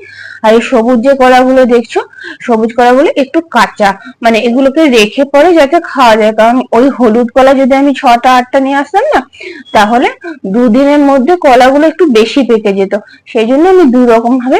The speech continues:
কলা নিয়ে এসেছি যাতে কলাগুলো একটু বেশি পাকে। আর এখন বিকেল হয়ে গেছে, আমাদের খাওয়া দাওয়া সব কমপ্লিট হয়ে গেছে।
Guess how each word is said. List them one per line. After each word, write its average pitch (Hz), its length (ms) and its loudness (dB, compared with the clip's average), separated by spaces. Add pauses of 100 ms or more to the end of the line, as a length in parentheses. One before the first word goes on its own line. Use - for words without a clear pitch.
কলা 226 240 2
নিয়ে 220 180 0
এসেছি 220 240 -6
যাতে 226 240 -2
কলাগুলো 220 520 0
একটু 370 220 -2
বেশি 294 280 -2
পাকে। 196 340 -4 (480)
আর 247 120 0
এখন 254 280 0
বিকেল 269 340 0
হয়ে 285 180 2
গেছে, 285 240 0
আমাদের 294 320 2
খাওয়া 254 240 0
দাওয়া 254 180 0
সব 294 180 -4
কমপ্লিট 240 520 0
হয়ে 233 120 0
গেছে। 226 240 -2